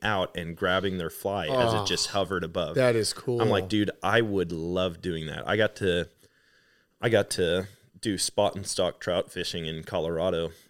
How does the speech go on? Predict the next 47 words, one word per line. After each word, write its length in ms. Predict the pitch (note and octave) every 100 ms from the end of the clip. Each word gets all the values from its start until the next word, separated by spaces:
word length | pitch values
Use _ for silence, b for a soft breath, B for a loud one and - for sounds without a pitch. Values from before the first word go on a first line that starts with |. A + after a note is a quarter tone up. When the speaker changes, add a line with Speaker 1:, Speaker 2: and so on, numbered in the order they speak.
| -
Speaker 1:
when 160 | F#2+
we 120 | F2 D#2+
were 120 | E2
on 80 | D#2+
a 60 |
moose 300 | D#2+ F2 E2+
hunt, 220 | - C#2 -
and 180 | E2+ E2
that 140 | D#2+
was 120 | D#2+
a 40 | C#2+
lot 180 | C2 B1
of 60 |
fun. 300 | - G#1 - - -
Speaker 2:
Oh, 180 | F2 F2+
Speaker 1:
Uh, 20 |
Speaker 2:
no. 160 | E2+ D#2
Speaker 1:
you 160 | F2+
just 200 | F2 D#2+
sneak 300 | - F#2+ E2+
up. 180 | E2+ - D2
You 140 | F2+
don't 140 | E2
want 140 | D2+ F2
'em 80 | E2
to 60 |
see 160 | - E2+
your 120 | -
silhouette 600 | - E2 C#2+ D2+ G2 - - _ _
above 260 | F2 E2+ D#2+
the 60 | D#2
water. 420 | D2+ F#2 G#2 G#2+ b b
You 100 | -
just 240 | F2 E2+ -
basically 420 | F#2 G2 F2 E2+
crawl 440 | - - E2 E2+ -
up 220 | F2+ -
to 140 | -
the 240 | D#2 D#2 B1+
edge 360 | G2 E2 E2+
once 240 | F2 E2+ -
you 100 | D2
figure 360 | - E2+ E2
out 140 | D2+ A#1
where 140 | E2+
they're 200 | D2+ D2
at, 240 | D#2+ G#2+